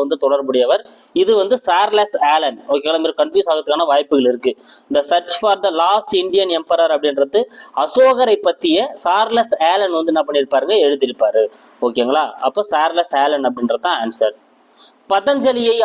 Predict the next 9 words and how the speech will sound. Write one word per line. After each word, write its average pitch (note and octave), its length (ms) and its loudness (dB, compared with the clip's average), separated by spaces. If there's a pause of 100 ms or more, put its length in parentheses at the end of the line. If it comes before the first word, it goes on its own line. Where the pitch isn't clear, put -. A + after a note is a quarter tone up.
(100)
ஆதரித்தவர் F3+ 720 0
யார்? G#2+ 160 -4 (260)
பதஞ்சலி G#3 540 0
முனிவரை C#3 380 2
வந்து C#3 140 0 (120)
யார் E3+ 260 0
வந்து C#3+ 200 0 (500)
ஆதரிச்சிருப்பாரு? C#3+ 720 0 (2000)
சூப்பர், E3 380 -4